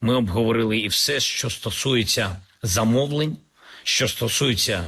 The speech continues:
контрактів і повні можливості нашого виробництва.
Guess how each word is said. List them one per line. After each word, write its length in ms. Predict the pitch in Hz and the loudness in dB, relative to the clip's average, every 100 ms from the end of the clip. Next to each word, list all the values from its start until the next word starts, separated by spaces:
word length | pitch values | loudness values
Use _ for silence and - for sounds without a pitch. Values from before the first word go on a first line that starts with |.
| 80 | -2
контрактів 880 | 120 98 - 123 131 - 131 - - _ - - | -2 0 0 -2 -2 -6 -6 -8 -18 _ -20 -12
і 200 | - 113 | -2 0
повні 540 | 98 - 147 131 101 101 | 0 0 0 0 -2 -2
можливості 680 | 98 98 104 123 117 - | 0 0 0 0 0 0
нашого 400 | 110 104 101 107 | 0 0 -2 -2
виробництва. 720 | 98 98 92 85 98 90 - | -2 0 -2 -2 -4 -4 -6